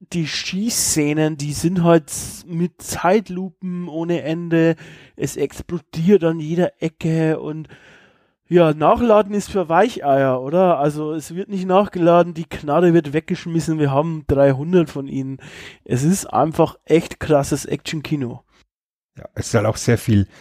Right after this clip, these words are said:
Speaker 2: Flickflacks und Räder werden geschlagen und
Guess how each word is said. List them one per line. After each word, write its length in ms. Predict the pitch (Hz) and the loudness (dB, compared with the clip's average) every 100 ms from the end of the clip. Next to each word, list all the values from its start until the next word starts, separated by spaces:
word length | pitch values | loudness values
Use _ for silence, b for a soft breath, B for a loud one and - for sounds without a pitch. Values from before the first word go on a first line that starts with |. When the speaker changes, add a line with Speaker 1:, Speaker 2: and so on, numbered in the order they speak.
| B B B B B | B B B B B
Speaker 2:
Flickflacks 1200 | - - - 143 143 - - 139 127 127 - - | -20 -16 -2 2 2 0 -6 2 2 2 -2 -10
und 320 | - 151 139 107 | -6 -4 -2 0
Räder 460 | 117 135 127 123 | 4 4 4 2
werden 280 | 120 117 117 | 2 0 0
geschlagen 1000 | 110 - - 117 113 113 113 110 107 107 | -2 -2 -2 0 0 -2 -2 -6 -6 -8
und 380 | - 151 143 | -4 -2 -2